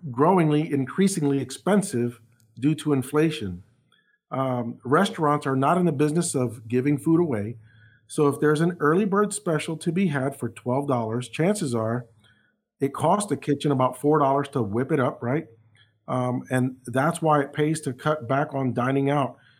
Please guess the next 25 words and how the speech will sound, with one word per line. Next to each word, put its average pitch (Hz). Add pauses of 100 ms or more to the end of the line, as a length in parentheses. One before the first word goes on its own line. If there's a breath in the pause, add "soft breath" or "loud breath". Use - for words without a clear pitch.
(140 soft breath)
if 131
you're 123
looking 131
to 123
save, 135 (160)
um, 110 (140)
on 120
food 170
cost. 98 (540)
If 131
you're 151
retired, 160
it 135
means 139
you 131
should 151
conceivably 131
have 123 (340 soft breath)
more 220
time 151
on 131
your 120
hands 131
to 110
cook. -